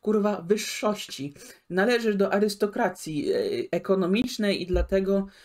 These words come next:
a jak jesteś biedny, to nie, nie możesz sobie kupić dobrego telefonu. No ja rozumiem, może to i jest głupie, ale jeżeli ktoś chce, no to niech, kurwa, ma.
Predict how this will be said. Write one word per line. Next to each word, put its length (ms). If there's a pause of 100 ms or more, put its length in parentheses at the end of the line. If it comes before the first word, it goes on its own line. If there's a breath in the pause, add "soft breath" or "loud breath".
(100)
a 80
jak 140
jesteś 300
biedny, 420
to 100
nie, 260
nie 160
możesz 340
sobie 140
kupić 300
dobrego 380
telefonu. 540 (640 soft breath)
No 80
ja 160
rozumiem, 640 (100)
może 360
to 100
i 120
jest 200
głupie, 340
ale 180
jeżeli 280
ktoś 360
chce, 480 (400)
no 120
to 140
niech, 240
kurwa, 500
ma. 440